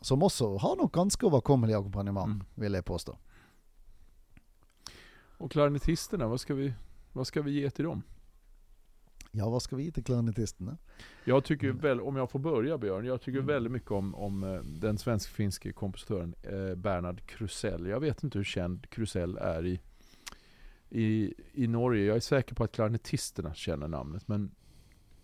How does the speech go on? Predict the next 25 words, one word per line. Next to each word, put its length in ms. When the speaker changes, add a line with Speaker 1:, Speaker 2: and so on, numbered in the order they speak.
Speaker 2:
han 200
var 120
ju, 400
eh, 60
klarinettist 500
i 40
hovkapellet 580
i 40
Stockholm, 400
född 260
i 60
Finland, 540
men 240
på 120
den 160
tiden 260
då 120
Sverige 300
och 60
Finland, 460
eh, 60
vi 160
var 120
ju 60
inte 280